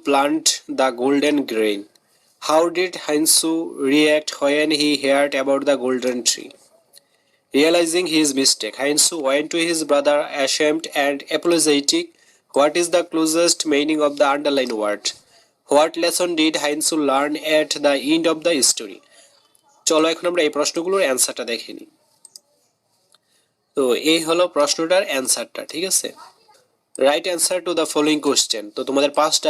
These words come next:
আসবে দুই করে দশ নম্বর। Why was Kolsu respected by the villagers? What did the golden tree symbolize in the story?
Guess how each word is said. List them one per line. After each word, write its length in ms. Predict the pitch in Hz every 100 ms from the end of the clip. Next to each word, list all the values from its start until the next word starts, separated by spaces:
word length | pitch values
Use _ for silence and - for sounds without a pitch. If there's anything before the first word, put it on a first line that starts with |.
| 151
আসবে 180 | 147 147 139
দুই 100 | 147
করে 120 | 151 135
দশ 100 | 123 -
নম্বর। 240 | 113 104 - _ _ _ _ _ - - _ 147
Why 140 | 160 185 190
was 180 | 170 156 - -
Kolsu 360 | 165 160 160 160 156
respected 560 | - 165 151 - 156 143
by 100 | 139 139
the 60 | 151 131
villagers? 460 | 127 120 110 104 - - _ _ _ - -
What 160 | 147 160 160
did 120 | 180 165
the 80 | 175 139
golden 320 | 143 151 165 160
tree 180 | 165 160 -
symbolize 560 | 156 160 151 147 151 - 165
in 60 | 156
the 80 | 156 151 -
story? 300 | - 110